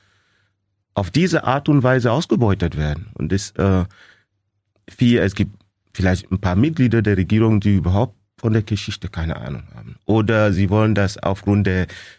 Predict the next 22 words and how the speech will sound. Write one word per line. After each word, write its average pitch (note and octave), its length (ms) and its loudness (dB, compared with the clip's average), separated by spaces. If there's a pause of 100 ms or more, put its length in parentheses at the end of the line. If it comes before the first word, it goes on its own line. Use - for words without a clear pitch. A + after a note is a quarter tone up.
(140)
irgendwelche G2+ 340 -2
Konventionen G#2 800 2
mit C3 140 2
Frankreich, G#2+ 640 0
irgendwelche F#2 320 -2
Verträgen, B2+ 880 0
äh, - 120 -2
das G#2+ 160 -2
Thema C#3+ 300 0
nicht D3 240 -4
ansprechen. E2+ 600 -8
Und D#2+ 160 -4
das G#2+ 160 -2
ist C3 220 -4
das, D3 300 -4
was B2+ 220 0
die B2 80 -2
Leute A#2 420 0
auch - 180 -4
in C3 160 0
Afrika B2 380 -2
mobilisiert, A#2 800 2